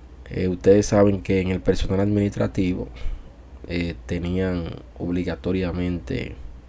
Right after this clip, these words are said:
que buscar un garante, es lo primero. Se le pedía que buscar un garante y habían otras restricciones. Entonces todo eso se ha dejado atrás. Se ha dejado sin efecto, eh, todas estas restricciones vigentes que se tenían.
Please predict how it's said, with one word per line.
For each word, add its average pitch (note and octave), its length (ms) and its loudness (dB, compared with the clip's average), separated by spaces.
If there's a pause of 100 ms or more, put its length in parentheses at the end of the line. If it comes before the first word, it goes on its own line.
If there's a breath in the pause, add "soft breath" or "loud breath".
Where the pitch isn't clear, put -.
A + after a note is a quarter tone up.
(600 loud breath)
que G#2+ 100 0
buscar F#2 300 2
un F2+ 100 -2
garante, G2 500 -2 (720 loud breath)
es E2+ 80 -4
lo E2+ 100 -4
primero. G2 440 -4 (1500 loud breath)
Se - 280 -4
le E2+ 260 -2
pedía F2+ 380 0
que - 80 -2
buscar F2+ 280 -2
un F2+ 120 -2
garante F2 500 -2
y F2 60 -2
habían G#2 300 4
otras A2+ 260 2
restricciones. - 760 -2 (100)
Entonces - 340 -2
todo G#2+ 260 6
eso G#2+ 140 2
se G2 140 0
ha - 20 2
dejado F#2+ 320 0
atrás. F#2 460 -6 (680 loud breath)
Se - 120 -6
ha E2+ 40 2
dejado F#2+ 280 2
sin F#2+ 180 -2
efecto, F#2 640 -2 (140)
eh, E2+ 240 -4
todas F#2+ 180 2
estas F#2+ 240 -2
restricciones F2+ 800 -2
vigentes F2+ 500 -2
que E2+ 100 -4
se F2+ 140 -6
tenían. F#2 480 -4